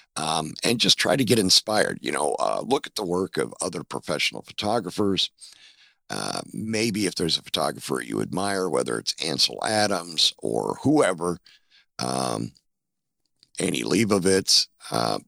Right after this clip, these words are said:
go on Amazon and buy one of their photography books and, and study it and look at their images and their technique and what they, you know, the kind of compositions they get.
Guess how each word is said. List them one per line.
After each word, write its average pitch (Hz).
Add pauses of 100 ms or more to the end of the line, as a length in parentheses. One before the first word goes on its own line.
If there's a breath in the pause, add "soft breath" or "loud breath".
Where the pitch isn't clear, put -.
(100)
go 101
on 117
Amazon 92
and 67
buy 98
one 95
of 87
their 90
photography 80
books -
and, 50 (140)
and 52
study 123
it -
and 60 (480 soft breath)
look 113
at 110
their 104
images 90
and 67
their 60
technique 82
and 58
what 92
they, 85
you 87
know, 76
the -
kind 101
of 82
compositions 85
they 104
get. 58